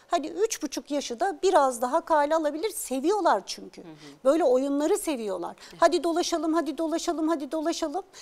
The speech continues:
Speaker 1: Hani şimdi ben seni araba yaptım, hadi tıp çup çup çup çup nereye gitmek istersin? Burada mı park edeyim, şurada mı park edeyim? Babalar böyle oyunlar oynadığında
Speaker 2: Frekans sesi vermek de çok önemli değil mi hocam?
Speaker 1: Evet.
Speaker 2: Yani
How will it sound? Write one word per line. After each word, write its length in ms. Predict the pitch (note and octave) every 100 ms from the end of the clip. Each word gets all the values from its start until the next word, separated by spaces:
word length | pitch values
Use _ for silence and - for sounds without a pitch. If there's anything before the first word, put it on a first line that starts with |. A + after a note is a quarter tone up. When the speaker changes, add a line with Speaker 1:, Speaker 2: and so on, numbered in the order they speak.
| -
Speaker 1:
Hani 320 | - D#4 D4+
şimdi 300 | C4+ D#4 D#4+
ben 160 | C#4 D#4+
seni 340 | D#4+ E4+ D#4
araba 280 | D4+ D#4+ D4+
yaptım, 380 | E4 D#4 D#4+ D#4
hadi 200 | D#4 C#4+
tıp 280 | - D4+ -
çup 180 | D4+ -
çup 180 | D4+
çup 180 | - D4+
çup 220 | D#4 -
nereye 220 | D#4 D#4 D#4+
gitmek 380 | C#4 - D4+
istersin? 580 | - - D4+ D4+ D#4+ C#4
Burada 200 | C#4 C#4
mı 120 | D#4
park 320 | D#4+ D4+ C#4 D#4+
edeyim, 240 | C#4 D#4
şurada 300 | - C#4+ D4
mı 100 | D4+
park 300 | D4+ D4+ D4
edeyim? 300 | D4+ D4+ D#4 - - _
Babalar 440 | C4 C4+ D4+ D#4+ C4
böyle 200 | F4+ F#4+
oyunlar 360 | E4+ D4 C4+
oynadığında 420 | B3+ A#3+ A#3 G#3+
Speaker 2:
Frekans 440 | D#4 D#4 F4 F4 F#4+
sesi 440 | - B3+ - C#4
vermek 420 | G#3+ G3+ A3 A#3+
de 80 | -
çok 240 | - E3 D#3
önemli 380 | C#3+ C3+ C3+
değil 120 | D#3+ F3
mi 60 |
hocam? 120 | C#3
Speaker 1:
Evet. 260 | G3+ G3+ F#3
Speaker 2:
Yani 160 | D#3